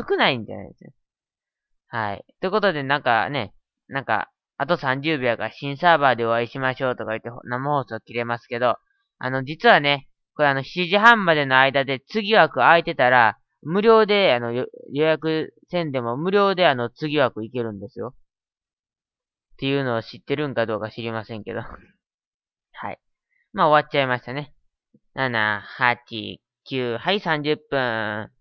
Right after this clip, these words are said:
切れました。ね、なんか、ね、コメントの中で、なんか、ワーロックも、ウ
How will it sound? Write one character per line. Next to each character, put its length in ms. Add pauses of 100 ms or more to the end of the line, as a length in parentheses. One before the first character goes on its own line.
切 100
れ 100
ま 180
し 60
た。 240 (760)
ね、 120 (100)
な 100
ん 20
か、 260 (140)
ね、 140
コ 100
メ 160
ン 40
ト 100
の 40
中 220
で、 120
な 100
ん 40
か、 80
ワ 160
ー 60
ロ 120
ッ 20
ク 200
も、 220
ウ 20